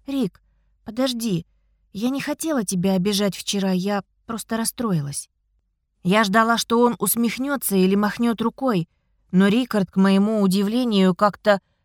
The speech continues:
довольно весело чмокнул меня в макушку. Стоять босыми ногами на полу было холодно, но я мужественно держалась,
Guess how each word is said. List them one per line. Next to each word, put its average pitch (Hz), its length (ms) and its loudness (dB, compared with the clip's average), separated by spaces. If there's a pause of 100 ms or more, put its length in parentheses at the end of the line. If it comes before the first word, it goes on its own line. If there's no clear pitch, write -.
(100)
довольно 254 480 2
весело 240 540 0
чмокнул 220 500 0
меня 220 300 2
в 190 80 0
макушку. 220 640 -6 (640)
Стоять 226 560 -2
босыми 220 400 2
ногами 220 440 0
на 214 120 0
полу 214 340 0
было 202 240 2
холодно, 180 640 -2 (300)
но 262 120 -6
я 269 160 2
мужественно 214 580 0
держалась, 175 640 0